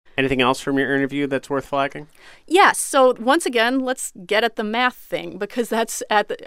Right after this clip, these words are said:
Speaker 2: again, at the
Speaker 1: Too much.
Speaker 2: center of
Speaker 1: It's too much math.
Speaker 2: I g-, can't help it. That's just the, <laughs> the bent that this interview took.
Speaker 1: All
Speaker 2: Um,
Speaker 1: right.
Speaker 2: I asked him about, you know, okay, so you see this automation crisis coming. You think it's happening already.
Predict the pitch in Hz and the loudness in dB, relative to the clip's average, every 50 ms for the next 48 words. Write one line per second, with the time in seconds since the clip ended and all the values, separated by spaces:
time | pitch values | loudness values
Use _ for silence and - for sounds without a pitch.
0 | - - 214 208 220 208 202 202 - 208 - - - 208 170 127 - - 101 - | -6 -4 -2 0 0 -2 -2 -4 -6 -8 -2 0 2 2 4 2 2 0 -2 -2
1 | - - - - - - - 151 135 113 - - 101 87 85 - - - 233 240 | -6 -14 -20 -20 -20 -10 -6 -6 -6 -6 -6 -8 -12 -12 -12 -2 2 4 4 6
2 | 240 240 233 226 226 208 208 240 220 208 208 - - - - - - - - 349 | 6 4 4 2 0 -2 -4 -6 -8 -8 -10 -12 -14 -18 -20 -20 -12 -4 0 0
3 | 320 302 285 294 262 233 - 185 147 196 202 - - 240 - - 214 214 202 185 | 2 2 4 4 4 4 4 2 0 -2 -2 -2 -4 -6 -2 0 2 2 2 0
4 | - - - - - 240 196 - - 220 247 247 202 - 277 294 269 - 269 247 | -2 -8 -14 -8 -6 -6 -4 -4 2 4 4 6 6 6 4 4 4 2 0 -2
5 | 269 226 - 233 214 214 202 196 185 - - 226 175 147 - - 151 - 220 214 | -2 0 2 2 2 2 0 -2 -6 -6 -4 -2 -2 -2 -2 2 4 6 6 6
6 | 214 208 - - - - - - - - 269 269 269 277 302 - - - 294 277 | 6 2 -4 -8 -14 -20 -20 -6 -2 0 0 2 2 2 2 0 -2 -2 -2 -2
7 | 262 220 240 226 220 214 - 226 220 208 202 202 196 196 208 - - - - - | 0 4 4 6 6 4 4 0 -2 0 0 0 0 -2 -4 -8 -16 -18 0 4
8 | 185 285 - - 202 170 - - - - 254 247 254 262 247 - - - 339 381 | 4 4 4 2 -2 -2 -2 -4 0 2 2 2 2 2 0 0 0 0 0 0
9 | 349 285 - - 226 247 240 226 226 220 - 214 202 - - 220 202 190 - 165 | 0 0 0 4 6 6 6 6 4 0 -2 -2 -4 -2 0 2 2 2 0 -4
10 | - - - - 208 170 - - 160 180 - 226 220 185 - - 220 226 226 - | -8 -6 -6 -6 -4 -4 -6 -8 -10 -6 -6 -4 -4 -4 -4 -2 -2 -2 -2 0
11 | 202 190 180 165 170 180 220 254 226 165 - | -4 -4 -2 -2 -2 -2 -2 -2 -2 -2 -4